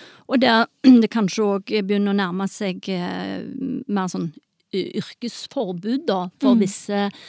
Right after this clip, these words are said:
Speaker 1: eh, mennesker med feil meninger. Så, så det er bare et sånn, eh, samvittighetsspørsmål, og, og det at jeg, ja, alltid har jo vært politisk, eh,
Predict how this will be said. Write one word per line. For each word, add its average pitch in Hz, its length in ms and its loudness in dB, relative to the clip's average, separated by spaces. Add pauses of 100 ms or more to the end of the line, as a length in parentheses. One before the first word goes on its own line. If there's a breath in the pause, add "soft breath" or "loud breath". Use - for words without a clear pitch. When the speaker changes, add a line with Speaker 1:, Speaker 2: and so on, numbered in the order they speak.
(360 loud breath)
Speaker 1:
eh, 185 560 -6
mennesker 202 580 -2
med 196 160 0
feil 196 320 -4
meninger. 214 540 0 (640 loud breath)
Så, 240 520 2
så - 180 -2
det 269 540 4
er 240 100 2
bare 220 360 0
et 320 80 -4
sånn, 330 320 2
eh, 185 260 -2 (420)
samvittighetsspørsmål, 311 1900 -4
og, 220 520 -4
og 330 160 -2
det 262 120 2
at 240 280 -2
jeg, 214 160 -2 (140)
ja, 285 280 -2
alltid 226 320 -4
har 226 120 -2
jo 214 80 -6
vært 196 320 -6
politisk, - 680 -6 (200)
eh, 190 380 -6